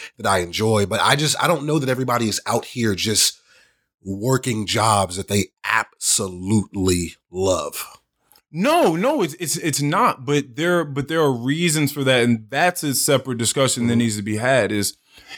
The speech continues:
Speaker 2: can everybody in the world do what they love, and everybody just be making money doing what they love? S-, probably not.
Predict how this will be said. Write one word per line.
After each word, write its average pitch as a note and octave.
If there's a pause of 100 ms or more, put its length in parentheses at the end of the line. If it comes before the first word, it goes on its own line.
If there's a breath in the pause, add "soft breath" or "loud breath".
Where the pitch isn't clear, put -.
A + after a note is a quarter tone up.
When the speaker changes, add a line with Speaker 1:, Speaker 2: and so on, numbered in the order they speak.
(180 loud breath)
Speaker 2:
can G#3 (120)
everybody D#3
in B2+
the B2
world A2+
do B2+
what A#2+
they A#2+
love, A2
and G#2+
everybody A#2
just G#2+
be A2+
making A2+
money A2+
doing A2+
what G#2+
they A2+
love? A2+ (540 loud breath)
S-, - (300)
probably A#3
not. C#3+